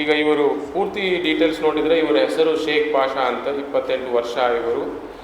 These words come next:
ನೇಟಿವ್ ವಾಡಿ, ವಾಡಿ ಇದ್ದಾನೆ, but ಅವ್ರು ಇರುವುದೆಲ್ಲ ಸೋಲಾಪುರ್, ಪುಣೆ. ಮತ್ತು ಇವರು ಏನು ಕೆಲಸ ಏನೂ ಮಾಡುವುದಿಲ್ಲ.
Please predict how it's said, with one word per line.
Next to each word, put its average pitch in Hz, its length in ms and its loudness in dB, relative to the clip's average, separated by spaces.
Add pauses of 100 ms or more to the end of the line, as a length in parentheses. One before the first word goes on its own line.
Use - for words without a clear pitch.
(220)
ನೇಟಿವ್ 165 420 2
ವಾಡಿ, 151 380 4 (380)
ವಾಡಿ 143 260 4
ಇದ್ದಾನೆ, 139 360 0
but 156 380 0 (720)
ಅವ್ರು 123 220 4
ಇರುವುದೆಲ್ಲ 165 540 2
ಸೋಲಾಪುರ್, 156 560 4
ಪುಣೆ. 139 360 0 (760)
ಮತ್ತು 131 340 0
ಇವರು 127 480 0
ಏನು 151 380 4
ಕೆಲಸ 135 200 0
ಏನೂ 156 360 2
ಮಾಡುವುದಿಲ್ಲ. 139 460 2